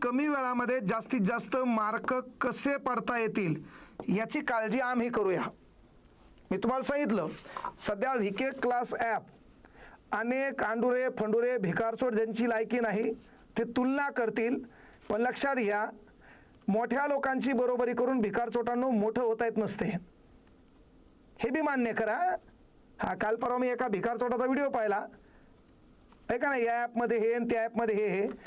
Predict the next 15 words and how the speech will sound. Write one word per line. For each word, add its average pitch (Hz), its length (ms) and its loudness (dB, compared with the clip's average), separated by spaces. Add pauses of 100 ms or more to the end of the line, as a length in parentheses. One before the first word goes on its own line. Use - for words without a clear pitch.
(240)
मग 202 160 0
तू 240 60 2
एवढा 240 420 2 (120)
चांगला 247 360 0
होता 208 460 -2 (380)
तर 240 40 0
तू 214 120 -2
यात 247 140 0
धमक 214 420 0
पाहिजे 247 220 0
होती, 240 220 0
ब्याज 226 260 0
पंधरा 220 300 0
रुपयाला 226 300 0
द्यायची. 185 380 0